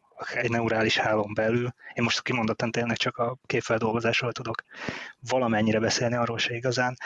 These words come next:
hogy, hogy lehet látni ilyet, mit tudom én, mélyebben, hogyha az ember bemegy egy neurális hálóba,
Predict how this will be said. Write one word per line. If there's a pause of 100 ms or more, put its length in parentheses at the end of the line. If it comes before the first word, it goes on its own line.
(380)
hogy, (360)
hogy (140)
lehet
látni
ilyet,
mit
tudom
én,
mélyebben,
hogyha
az
ember
bemegy
egy
neurális
hálóba,